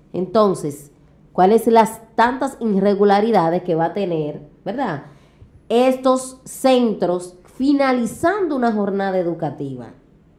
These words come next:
Pero no solamente eso, sino las exigencias del distrito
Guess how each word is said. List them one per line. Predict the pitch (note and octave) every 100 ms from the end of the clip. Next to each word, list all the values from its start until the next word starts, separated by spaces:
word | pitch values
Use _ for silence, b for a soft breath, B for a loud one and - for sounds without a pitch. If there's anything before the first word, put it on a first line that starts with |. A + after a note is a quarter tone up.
| _ _ _ _ - -
Pero | C4 C4
no | C#4
solamente | C#4+ F4+ E4 D#4+ D#4+ B3 G#3+ G#3
eso, | F3 - C3 B B B3 B
sino | - C4 C#4+
las | C4 B3
exigencias | A#3 A3+ A#3 A3+ D4+ F4+ G4+
del | F#4 E4
distrito | C4+ - A#3 G#3+ D#3+ E3 D#3+